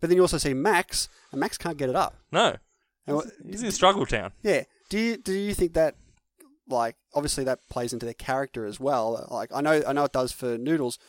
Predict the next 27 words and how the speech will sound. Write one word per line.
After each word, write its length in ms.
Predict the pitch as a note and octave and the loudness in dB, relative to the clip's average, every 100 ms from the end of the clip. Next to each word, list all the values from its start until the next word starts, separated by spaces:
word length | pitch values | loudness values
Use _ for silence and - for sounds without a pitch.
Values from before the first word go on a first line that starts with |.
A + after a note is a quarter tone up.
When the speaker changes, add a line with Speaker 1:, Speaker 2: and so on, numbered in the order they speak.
| _ _ | _ _
Speaker 1:
but 80 | - | -8
does 140 | - D#3+ | -4 -2
that 180 | G#3 - | -4 -4
play 340 | D#3+ E3+ F#3 | -2 0 0
for 100 | - | -4
the 80 | E3 | -10
character 420 | - D3+ D3+ C3 A#2+ | -6 -6 -4 -6 -6
of 60 | |
Max? 400 | A2 D3+ G#3 - | -4 -6 -6 -8
How 100 | - | -8
do 80 | F3 | -6
you 60 | E3+ | -6
think 240 | - D#3 | -6 -4
that 140 | D3 | -4
in, 200 | C#3 C3+ C4+ B3 | -4 -4 -8 -14
how, 100 | D3 - - | -14 -14 -10
can 120 | D3 | -6
you 60 | C#3 | -6
interpret 360 | - D#3 C3+ | -4 -6 -4
that 100 | C3 | -6
into 200 | C3 - | -6 -8
anything 460 | C3 B2+ C3 B2 B2+ _ _ _ | -8 -8 -8 -8 -10 _ _ _
he 180 | - C3 | -8 -2
does 260 | C#3+ E3+ | -2 -2
along 220 | E3 C3+ C3 | -2 -2 0
the 60 | |
way? 260 | B2+ G3 B3 | 0 0 -2